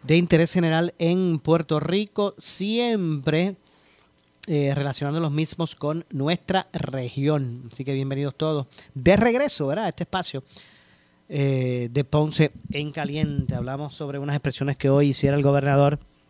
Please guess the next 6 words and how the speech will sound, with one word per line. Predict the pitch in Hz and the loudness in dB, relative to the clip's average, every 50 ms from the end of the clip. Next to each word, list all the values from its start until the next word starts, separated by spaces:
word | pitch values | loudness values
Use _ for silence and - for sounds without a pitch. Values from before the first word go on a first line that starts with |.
| _ _ _ _ _ - _ _ _ _ _ _ _ _ _ _ _ - - _ - | _ _ _ _ _ -20 _ _ _ _ _ _ _ _ _ _ _ -20 -20 _ 0
eh, | 147 143 131 | 2 2 4
con | - 135 | 4 4
relación | 131 135 123 - - 135 147 | 4 4 4 4 2 4 6
a | 151 | 8
varios | 156 147 143 - | 8 8 6 6
temas. | - 170 170 156 143 135 131 - - - | 6 6 8 8 6 4 4 2 -2 -4